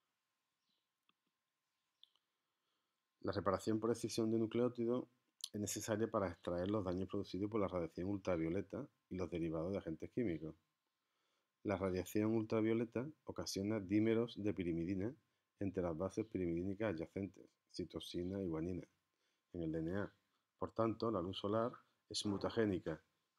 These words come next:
causando quemaduras y cáncer de piel. Este mecanismo también afecta a las mutaciones inducidas por benzopireno del tabaco. Lo vemos en esta diapositiva. La radiación ultravioleta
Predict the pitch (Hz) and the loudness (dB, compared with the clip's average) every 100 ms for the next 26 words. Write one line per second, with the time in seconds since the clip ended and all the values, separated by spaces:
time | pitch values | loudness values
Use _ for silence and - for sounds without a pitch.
0 | _ - 90 - 107 104 104 120 120 - | _ 0 0 4 4 4 4 4 0 -2
1 | 90 87 101 104 131 - _ _ - 92 | 0 2 4 2 2 -6 _ _ -12 -4
2 | 92 85 98 82 90 82 - _ _ _ | -2 -2 -2 -2 0 -2 -4 _ _ _
3 | _ _ _ _ _ _ _ _ _ _ | _ _ _ _ _ _ _ _ _ _
4 | _ _ _ _ - 110 120 123 120 117 | _ _ _ _ -12 0 4 6 6 6
5 | 110 131 147 87 90 104 107 113 107 - | 4 0 0 0 2 0 0 -2 -4 -6
6 | 135 110 98 90 90 85 98 104 113 104 | -4 0 0 0 -4 -2 0 0 0 -2
7 | - 104 120 - 95 90 87 92 85 87 | -2 -2 -2 0 0 0 -2 -2 0 0
8 | 98 120 104 - 101 131 - _ _ _ | 2 0 -2 0 -2 -2 -10 _ _ _
9 | _ _ _ _ _ _ _ _ _ _ | _ _ _ _ _ _ _ _ _ _
10 | _ _ - 98 98 104 117 113 95 90 | _ _ -4 2 2 2 2 0 2 0
11 | 92 90 98 92 85 - 107 120 87 - | -2 -2 0 0 -2 -6 -4 -4 -6 -12
12 | _ _ _ - 87 90 87 87 95 92 | _ _ _ -10 -6 -2 -2 -2 -2 -2
13 | 90 95 95 104 110 127 | -2 0 0 0 -2 -4